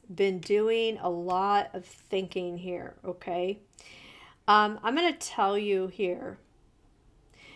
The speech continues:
the Hermit is also someone who spends, spends time alone, okay, to gather their thoughts like I talked about. This feels like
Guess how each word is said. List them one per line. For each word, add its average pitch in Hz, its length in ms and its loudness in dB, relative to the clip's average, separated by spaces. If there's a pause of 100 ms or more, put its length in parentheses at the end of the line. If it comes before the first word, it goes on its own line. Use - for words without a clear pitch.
(240)
the 233 280 -2
Hermit 311 460 -2
is 226 280 0
also 208 600 -2
someone 190 800 -4
who 180 480 -6
spends, - 600 -8
spends 214 600 -6
time 185 340 -8
alone, 220 600 -4 (360)
okay, 196 600 -4
to 190 120 -6
gather 202 380 0
their 208 200 -2
thoughts 196 440 -4
like 190 180 -6
I 196 60 -2
talked 196 400 -8
about. 190 360 -4 (260)
This 269 220 2
feels 320 420 -2
like 214 260 -2